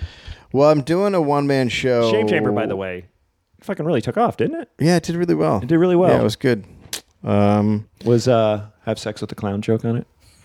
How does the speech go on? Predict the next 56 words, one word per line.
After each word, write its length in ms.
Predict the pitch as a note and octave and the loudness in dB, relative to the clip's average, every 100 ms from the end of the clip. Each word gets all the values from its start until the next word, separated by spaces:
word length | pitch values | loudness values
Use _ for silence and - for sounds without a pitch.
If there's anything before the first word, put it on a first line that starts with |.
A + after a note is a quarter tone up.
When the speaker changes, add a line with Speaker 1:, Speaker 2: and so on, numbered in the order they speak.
| _ _ _ A#2+ | _ _ _ -2
Speaker 1:
uh, 1200 | B2 A#2+ A#2+ A#2+ A#2+ A#2 A#2 A#2 A#2 A2+ A2+ A2+ A2+ - - - - _ - | 0 2 2 2 2 0 0 0 0 -2 -2 -4 -8 -16 -20 -20 -20 _ -8
Speaker 2:
You 80 | G#2+ | -6
know, 60 | |
it's 120 | G2 F2 | -6 -8
my 60 | |
favorite 260 | E2+ E2+ - | -8 -8 -8
joke 200 | E2 - | -10 -8
of 40 | |
yours. 240 | D2+ - - _ _ _ _ - | -12 -12 -20 _ _ _ _ -4
Speaker 1:
I 120 | C3 | -4
think 300 | - G#3 A3+ | 0 0 2
I 80 | F#3 | 2
did 200 | F3+ F3 | 0 0
do 140 | G#2 | 2
that. 180 | F2+ D#2+ | 2 2
Yeah. 300 | C#3 A#2+ F#2 | 2 2 0
Speaker 2:
Yeah, 100 | A#2 | -2
I 40 | |
think 240 | A2+ B2 A#2+ | -2 -4 -2
so. 60 | |
Speaker 1:
Yeah, 60 | A#2+ | 0
Speaker 2:
I 40 | |
think 120 | B2+ | 2
I 40 | B2 | 2
Speaker 1:
I 20 | |
Speaker 2:
made 120 | A#2+ | 4
it. 20 | A2 | 4
Speaker 1:
did. 60 | |
Speaker 2:
I 40 | A#2 | 2
remember 260 | B2+ B2 | 2 2
hearing. 200 | B2 A#2+ | 2 2
I 60 | G#2+ | 0
think 160 | A2 A2 | -2 -2
I 20 | |
made 220 | G#2+ G2 | 0 0
it. 80 | A2+ | 0
I 40 | |
think 140 | A2+ C3 | 2 2
I 60 | |
tweeted 400 | - B2 A2+ G2+ | 2 0 0 0
by 440 | G2+ G#2+ G#2 G#2 G#2 | 0 2 2 0 -4
Shame 280 | - G2+ F#2 | -6 -6 -4
Chamber 400 | F#2+ F2+ F2 E2 | -6 -6 -6 -8
'cause 220 | F#2+ F2 | -8 -8
it's 140 | F2 | -4
got, 420 | - F#3+ G3 C4+ - | -2 0 0 0 -2
<laughs> 60 | |
it's 100 | A#2+ | -4
got 160 | C#3+ C3 | -4 -2
the 60 | C3 | -2
sex 340 | C#3 B2 - | -4 -2 -2
with 120 | C#3 | -2
the 60 | D#3 | -2
clown 300 | - B2 A#2 | -2 0 -2
Speaker 1:
Yeah. 60 | |
Speaker 2:
joke. 340 | A2+ G#2+ F#2+ | -2 -2 -4